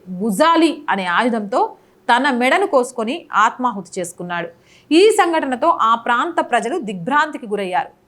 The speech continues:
పోలీసులు సంఘటనా స్థలం నుంచి ఒక సూసైడ్ నోట్ని స్వాధీనం చేసుకున్నారు. అందులో ఇస్మో అహ్మద్ సంచలన విషయాలు రాసుకొచ్చాడు. "నేను అల్లాహ్ దూత పేరు మీద నన్ను నేను బలిస్తున్నాను" అని పేర్కొన్నాడు. తనను ఎవరూ హత్య చేయలేదని రాశాడు. ఈ సూసైడ్ నోట్లో ఇలా రాసి ఉంది,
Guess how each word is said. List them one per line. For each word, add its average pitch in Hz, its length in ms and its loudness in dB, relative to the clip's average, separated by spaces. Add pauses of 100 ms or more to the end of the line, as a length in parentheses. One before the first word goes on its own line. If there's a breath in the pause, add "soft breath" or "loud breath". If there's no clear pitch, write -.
(100)
పోలీసులు 302 480 -2
సంఘటనా 262 480 -4
స్థలం 240 300 -4
నుంచి 220 200 -8
ఒక - 180 -8
సూసైడ్ 349 520 -4
నోట్ని 226 260 -8
స్వాధీనం 208 520 -2
చేసుకున్నారు. 165 440 -12 (380 soft breath)
అందులో 294 440 2 (200 loud breath)
ఇస్మో 359 400 0
అహ్మద్ 302 240 2 (520)
సంచలన 294 500 0
విషయాలు 254 360 -2
రాసుకొచ్చాడు. 226 680 -4
"నేను 220 280 -4 (100)
అల్లాహ్ 302 460 2
దూత 240 320 -4
పేరు 269 260 0
మీద 226 180 -2 (500 soft breath)
నన్ను 285 320 0
నేను 349 220 -4
బలిస్తున్నాను" 240 840 -4
అని 254 100 -6
పేర్కొన్నాడు. 190 560 -8 (460 soft breath)
తనను 339 180 0
ఎవరూ 277 400 0
హత్య 254 320 -4
చేయలేదని 285 540 -2
రాశాడు. - 640 -6
ఈ 233 60 -6
సూసైడ్ 302 460 -4
నోట్లో 269 280 -6
ఇలా 240 220 0
రాసి 226 260 2
ఉంది, 262 380 -6